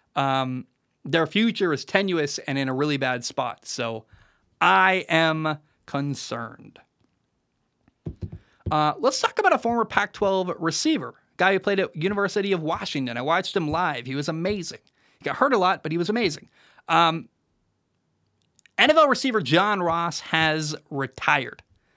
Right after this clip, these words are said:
In twenty seventeen, he was the number nine overall pick, uh, by Cincinnati.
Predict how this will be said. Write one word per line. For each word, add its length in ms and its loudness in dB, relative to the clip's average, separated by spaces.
In 100 0
twenty 220 2
seventeen, 400 2
he 60 0
was 100 0
the 80 2
number 220 0
nine 320 2
overall 300 0
pick, 340 -4
uh, 160 0
by 140 -2
Cincinnati. 640 -2